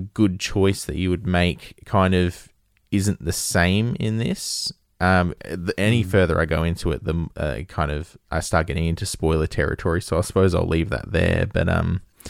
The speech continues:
Speaker 1: yeah, your choices have a huge impact on them, but not in the way that you would traditionally think they would.
Speaker 2: Yeah, so I'm, I'm kinda used to games where things are mostly quite binary.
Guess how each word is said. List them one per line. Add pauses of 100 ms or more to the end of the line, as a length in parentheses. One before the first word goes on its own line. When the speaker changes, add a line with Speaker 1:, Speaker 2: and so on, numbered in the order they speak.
(520)
Speaker 1:
yeah,
your
choices
have
a
huge
impact
on
them,
but
not
in
the
way
that
you
would
traditionally
think
they
would. (400)
Speaker 2:
Yeah,
so
I'm,
I'm
kinda
used
to (300)
games
where
things
are
mostly
quite
binary.